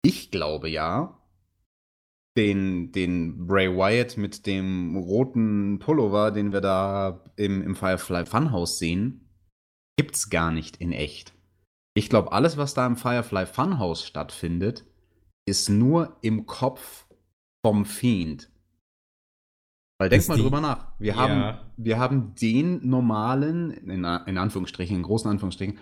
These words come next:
Speaker 1: den normalen Bray Wyatt, der nicht die Fiend-Maske trägt,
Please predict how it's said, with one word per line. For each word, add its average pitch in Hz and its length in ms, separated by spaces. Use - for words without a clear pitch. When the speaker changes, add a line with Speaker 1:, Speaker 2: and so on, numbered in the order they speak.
Speaker 1:
den 95 240
normalen 98 760
Bray 131 260
Wyatt, 131 540
der 95 180
nicht 110 460
die 120 80
Fiend-Maske 131 680
trägt, 135 400